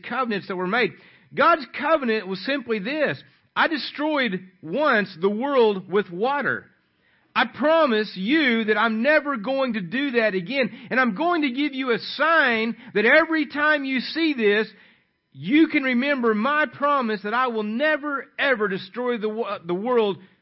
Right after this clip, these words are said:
with a flood, with water," like that, right? How do we get things like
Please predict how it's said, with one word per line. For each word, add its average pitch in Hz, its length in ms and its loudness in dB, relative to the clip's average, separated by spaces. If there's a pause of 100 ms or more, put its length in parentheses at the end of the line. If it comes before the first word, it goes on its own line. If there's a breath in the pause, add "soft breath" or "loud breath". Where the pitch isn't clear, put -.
(100)
with 165 160 -4
a 175 60 -6
flood, 247 420 -4
with 151 160 -6
water," 226 380 -2
like 160 200 -2
that, 226 200 -2
right? 226 320 0 (1900)
How 226 260 -6
do 330 100 -2
we 262 240 -6
get 151 400 -6
things 180 440 -6
like 131 440 -8